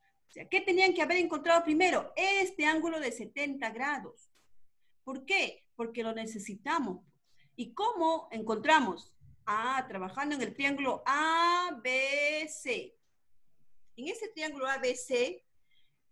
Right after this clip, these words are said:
aquí este ángulo es sesenta y este ángulo es cincuenta,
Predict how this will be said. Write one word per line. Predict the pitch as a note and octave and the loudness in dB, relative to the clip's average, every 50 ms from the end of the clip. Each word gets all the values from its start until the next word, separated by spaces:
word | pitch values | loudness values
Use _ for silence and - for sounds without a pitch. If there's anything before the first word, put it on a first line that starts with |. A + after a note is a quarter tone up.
| - - | -14 -8
aquí | G3 G3 F#3+ - - D#4+ F4 F#4+ G4 G4 | -8 -8 -8 -6 -4 0 2 2 2 2
este | G#4 A4 G4 - D#4 D4+ | 0 0 -2 -2 2 2
ángulo | D4 D4 C#4+ C4+ B3+ B3 | 2 2 0 -2 -2 -2
es | B3+ B3+ - | -2 -2 -2
sesenta | B3 A3+ A3+ - C4+ B3+ A3+ G#3 G3 - G#3 G3 | -4 -6 -2 0 2 2 2 2 -2 -2 -2 -2
y | F#3+ F#3+ G#3+ | -2 -2 -4
este | B3 - - C#4 | -6 -4 -2 -2
ángulo | C4+ C#4 C4 C4 C4 B3+ | -2 -2 -2 -2 -2 -2
es | B3+ - | -2 -4
cincuenta, | - C4+ C#4+ - - - D#4+ C#4+ B3 A3+ A3+ A#3 B3 C4 D#4 E4+ - | -8 -10 -10 -8 -4 -2 -2 -2 -2 -4 -4 -2 -2 -2 -2 -4 -10